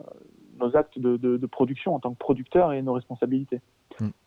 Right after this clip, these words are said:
Speaker 1: Et, et voilà, donc on, on veut faire du ballon, euh, ce, ce porte-parole emblématique et, et on veut, on veut, on veut changer la manière dont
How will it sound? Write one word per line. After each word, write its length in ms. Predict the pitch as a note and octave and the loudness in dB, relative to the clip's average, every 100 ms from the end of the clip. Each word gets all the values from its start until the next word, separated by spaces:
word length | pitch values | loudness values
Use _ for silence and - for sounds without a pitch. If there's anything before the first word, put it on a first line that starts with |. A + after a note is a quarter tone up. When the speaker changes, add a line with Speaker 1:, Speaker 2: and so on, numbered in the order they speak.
| - | 4
Speaker 1:
Et, 360 | B2 B2 B2+ | 6 8 6
et 40 | C#3+ | 6
voilà, 220 | B2 C3 | 6 4
donc 180 | C3 D3 | -2 -8
on, 240 | C#3 C#3 C#3 | -8 -8 -6
on 80 | |
veut 160 | C#3 E3 | -2 -2
faire 260 | - G3 F3+ | 0 0 0
du 140 | E3 | -2
ballon, 440 | D#3 C#3+ D#3 E3+ | 0 -2 -6 -10
euh, 200 | C3+ B2+ B2 - | -8 -10 -10 -4
ce, 180 | C3 B2+ | -4 -4
ce 160 | - | -4
porte-parole 520 | B2 C#3+ - C#3 C#3 | -4 -4 -2 4 4
emblématique 600 | C#3 C3+ C3 A#2+ E3 - _ _ - - _ _ - | 4 2 0 0 -4 -6 _ _ -20 -20 _ _ -2
et, 340 | B2 B2 B2 B2 | 4 6 6 4
et 120 | B2+ A#2+ | 2 0
on 120 | A#2 | 4
veut, 260 | C3 E3 | 6 6
on 120 | D3 B2+ | 6 2
veut, 300 | C#3+ C#3+ C3 | 2 2 0
on 140 | B2 | -6
veut 100 | B2 | -10
changer 340 | - D#3+ D3 | -4 -2 2
la 80 | D#3+ | 2
manière 320 | C#3+ C3+ D3 | 0 -2 -4
dont 140 | C#3 | -6